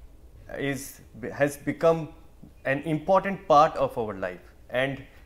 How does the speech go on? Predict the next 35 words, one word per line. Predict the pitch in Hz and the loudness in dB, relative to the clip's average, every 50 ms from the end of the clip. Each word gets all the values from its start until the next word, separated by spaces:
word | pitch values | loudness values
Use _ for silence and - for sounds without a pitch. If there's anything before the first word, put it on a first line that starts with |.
| - - | -16 -4
nowadays | 120 127 135 147 147 147 151 147 143 | 0 2 4 4 4 2 0 -2 0
a | 127 135 | -2 -2
lot | 127 127 131 139 139 147 | 0 0 0 0 0 0
of | 143 143 - | -4 -4 -4
interactive | - 143 123 120 127 135 131 - - 135 - | -10 -10 -10 -6 -6 -6 -6 -6 -12 -6 -4
technologies | 120 113 - 127 123 123 120 123 123 123 | -4 -4 -2 -2 -2 -2 -2 -4 -4 -2
are | 127 117 113 | -2 0 0
available, | 107 95 107 107 110 113 110 117 | -2 -4 -4 -4 -4 -2 -2 -4
whether | 110 107 113 104 113 | -2 -2 -4 -2 -2
it's | 107 107 110 - - | -4 -4 -8 -6 -6
augmented | 104 107 101 107 113 113 104 117 107 - | -8 -8 -6 -8 -10 -8 -10 -14 -12 -10
reality, | 107 104 104 101 104 - 107 107 | -10 -10 -8 -10 -10 -12 -12 -12
virtual | 95 104 104 104 - - 127 104 | -8 -10 -10 -10 -8 -10 -10 -8
reality, | 107 104 101 101 104 98 - 113 110 107 - - - - - - - - - - - - - | -6 -6 -6 -6 -6 -8 -8 -8 -10 -10 -12 -16 -20 -20 -20 -20 -20 -20 -20 -20 -20 -10 -4
or | 127 123 113 | -2 -2 -2
mixed | 113 113 131 127 - - - | -2 -4 -6 -8 -10 -4 -2
reality, | 117 113 110 113 113 110 - 113 113 113 | -2 -2 0 -2 -6 -6 -6 -8 -6 -4
or | - 110 113 117 113 - | -2 -2 -2 -2 -2 -6
even | 120 113 113 127 123 | -10 -6 -6 -6 -6
some | 120 - 117 110 | -6 -6 -8 -6
kind | - 113 110 110 | -4 -6 -4 -4
of | 113 110 - | -4 -6 -6
simulation | - 113 110 110 113 113 - - 123 107 | -12 -10 -8 -8 -8 -8 -8 -10 -10 -8
platforms | - 104 101 98 - - 127 123 123 - | -6 -4 -4 -4 -2 -2 -4 -4 -2 -2
are | 110 107 101 | -4 -2 -2
available. | 98 87 101 95 101 113 110 107 107 98 - - - - - - - - - - | -4 -4 -6 -6 -4 -4 -2 -4 -6 -6 -8 -16 -20 -20 -20 -20 -20 -20 -20 -20
So | - - - 190 196 190 - - - - - - - - - - - - | -10 -2 0 0 0 0 -2 -8 -16 -20 -20 -20 -20 -20 -20 -20 -20 -14
how | - - 180 196 220 240 | 2 6 8 10 10 8
we | 220 190 196 190 | 6 0 -4 -6
can | - - 170 160 | -2 -2 -2 -2
integrate | 156 143 139 131 120 147 131 131 147 156 147 139 131 | -2 -4 -6 -4 -4 -6 -6 -2 -4 -4 -4 -4 -8
those | 117 135 135 151 147 | -8 -6 -4 -4 -6
kind | - - 135 131 131 127 | -6 -6 -4 -4 -4 -4
of, | 127 127 127 - | -6 -8 -8 -6
uh, | 135 120 117 113 110 110 | -2 -2 0 0 0 -2